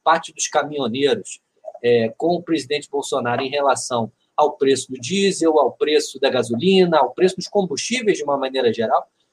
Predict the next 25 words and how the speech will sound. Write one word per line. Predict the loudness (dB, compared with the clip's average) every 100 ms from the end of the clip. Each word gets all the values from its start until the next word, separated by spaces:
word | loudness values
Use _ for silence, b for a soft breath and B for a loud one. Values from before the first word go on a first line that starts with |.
| -14
Os |
caras, | 2 4 6
na | 4
época, | 2 2 -2
fizeram | 2 4 6
até | 4 2
adesivo | 2 4 4 4 0 2
da | 0
Dilma, | 0 0 0 0
né? | 0 -2 -2
Quando | -6 -6
os | -4
combustíveis, | -4 -2 -6 -2 0 0
sei | -2 0
lá, | 0
estavam | -2 -6 -8 -14 _ _ _
três, | 6 8 8 6 2
três | 2 2 2
e | -4
cinquenta, | -12 -12 -2 4 6 6 4 0 -4 -6 -8 _ _
só | -2 -2 -2 -2
quebrava | 0 2 2 2
a | -2
casa, | 0 2 4 4 2 -4
quebrava, | -6 -4 -2 -2 -4 -8